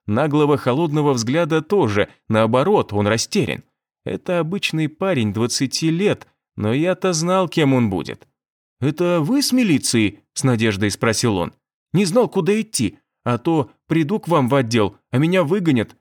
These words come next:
не поверят, скажут, что всё выдумал, да и нога не даёт.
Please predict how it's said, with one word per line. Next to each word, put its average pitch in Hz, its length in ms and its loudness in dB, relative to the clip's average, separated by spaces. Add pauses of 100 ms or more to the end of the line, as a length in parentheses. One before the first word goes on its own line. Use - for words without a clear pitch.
не 151 100 2
поверят, 151 560 0 (180)
скажут, 147 380 0 (100)
что 151 260 0
всё 160 220 0
выдумал, 139 540 2 (220)
да 143 80 -2
и 196 80 2
нога 165 320 2
не 165 80 2
даёт. 131 420 0